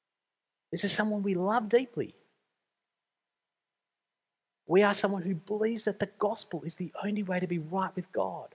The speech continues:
And yet we can't cross that divide, can we? Because the approval of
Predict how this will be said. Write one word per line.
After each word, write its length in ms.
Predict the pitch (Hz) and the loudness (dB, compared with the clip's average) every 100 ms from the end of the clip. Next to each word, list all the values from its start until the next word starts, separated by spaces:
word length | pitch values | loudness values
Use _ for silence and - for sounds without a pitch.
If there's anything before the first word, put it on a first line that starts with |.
| _ _ _ _ _ _ _ _ _ _ _ _ _ _ _ - | _ _ _ _ _ _ _ _ _ _ _ _ _ _ _ -20
And 120 | - | -18
yet 120 | - | -10
we 80 | 156 | -8
can't 300 | - 170 - | -6 -6 -6
cross 300 | - 151 - | -8 -8 -6
that 240 | 160 - | -6 -6
divide, 560 | - 170 - 226 208 143 | -8 -10 -12 -10 -8 -8
can 140 | - | -8
we? 80 | 202 | -6
Because 440 | 151 180 - 185 - _ _ _ _ _ _ _ _ | -6 -8 -8 -8 -10 _ _ _ _ _ _ _ _
the 80 | 185 | 0
approval 480 | 190 - 247 269 311 | 0 0 -2 0 -2
of 120 | 302 | -2